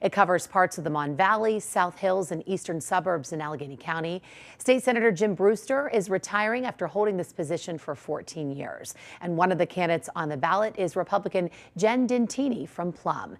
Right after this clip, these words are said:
She told me she believes knowing what her neighbors want and need would help her in office. Talk a little bit about your background, your experience, uh, growing up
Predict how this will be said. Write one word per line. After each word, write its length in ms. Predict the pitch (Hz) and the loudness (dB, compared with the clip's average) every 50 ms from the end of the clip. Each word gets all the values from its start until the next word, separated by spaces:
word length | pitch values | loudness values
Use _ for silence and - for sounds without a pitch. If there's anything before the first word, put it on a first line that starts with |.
| - - - - - | -20 -20 -20 -20 -12
She 200 | - - 277 262 | -2 0 0 2
told 220 | - 262 247 226 | 6 6 6 8
me 140 | 226 226 214 | 8 6 6
she 220 | - - - 262 | 4 2 0 0
believes 480 | 269 247 262 226 208 196 190 156 - 185 | 2 4 4 6 6 4 4 0 0 0
knowing 320 | 202 208 202 202 196 185 185 | 2 2 4 2 2 0 -2
what 380 | - 180 180 214 254 311 - | -2 0 4 4 6 4 4
her 180 | 262 214 233 226 | 0 0 2 2
neighbors 440 | 208 196 190 180 170 165 151 - - | 4 4 2 2 2 0 0 0 -2
want 260 | 175 170 185 202 - | 0 0 0 0 -2
and 160 | - 180 170 170 | -4 -4 -2 0
need 380 | 180 190 208 233 262 269 254 - _ _ _ _ _ | 0 2 2 2 0 -2 -6 -10 _ _ _ _ _
would 100 | - 202 | 0 0
help 240 | 180 180 190 185 - | 0 2 -2 -2 0
her 240 | 180 185 170 147 - | 0 -2 -2 -2 -2
in 140 | - 151 147 | -6 -6 -6
office. 640 | 147 135 131 - - - - - - - - - - - - - - - - - - - - _ _ _ _ _ _ _ _ | -6 -6 -6 -10 -10 -14 -14 -14 -12 -12 -10 -6 -6 -6 -6 -8 -12 -18 -20 -20 -20 -20 -20 _ _ _ _ _ _ _ _
Talk 220 | - - 311 302 302 | -4 -4 -2 0 2
a 40 | |
little 200 | 269 240 240 233 | 4 4 6 6
bit 140 | 190 202 196 | 6 4 4
about 520 | 190 156 180 170 165 156 160 - - - - - | 4 4 4 4 4 4 2 -2 -4 -12 -14 -6
your 140 | 180 156 135 | -6 -4 0
background, 760 | 156 196 196 202 - - 202 190 180 180 180 180 180 170 - - | 2 2 2 2 0 0 2 2 2 2 0 -2 -2 -4 -6 -4
your 160 | 175 170 156 | -2 -2 -2
experience, 1040 | 156 - - - - 180 160 160 165 165 165 160 160 160 160 - - - - - - - - | -2 -6 -12 -8 -4 -2 0 2 2 2 2 0 0 -2 -4 -8 -12 -14 -14 -14 -16 -14 -12
uh, 320 | 151 151 147 139 143 - - - - | -8 -6 -6 -4 -6 -6 -8 -10 -10
growing 340 | 147 180 185 180 180 175 165 | 0 2 2 2 2 0 0
up 220 | 170 175 - - | -2 -2 -2 -4